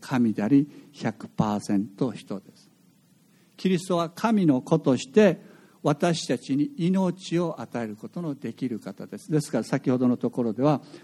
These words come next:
ご自分のことを二十五節で、「神の子の声を聞くとき」とおっしゃっている。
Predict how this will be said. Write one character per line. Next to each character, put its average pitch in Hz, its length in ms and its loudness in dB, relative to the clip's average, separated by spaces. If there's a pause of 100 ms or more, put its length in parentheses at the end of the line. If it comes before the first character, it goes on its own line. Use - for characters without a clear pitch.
(100)
ご 131 140 4
自 123 160 0
分 120 180 4
の 117 140 2
こ - 160 -4
と 147 160 2
を 131 80 6
二 123 160 6
十 104 260 -2
五 120 160 0
節 120 320 -2
で、 143 260 4 (340)
「神 190 340 8
の 107 180 2
子 - 220 -4
の 101 160 -2
声 120 260 0
を 98 120 -4
聞 - 200 -20
く - 120 -2
と - 160 -10
き」 247 140 2
と - 140 -8
お - 40 -4
っ - 20 -16
し - 100 -14
ゃ 95 40 -14
っ - 20 -18
て - 60 -20
い - 40 -20
る。 - 60 -20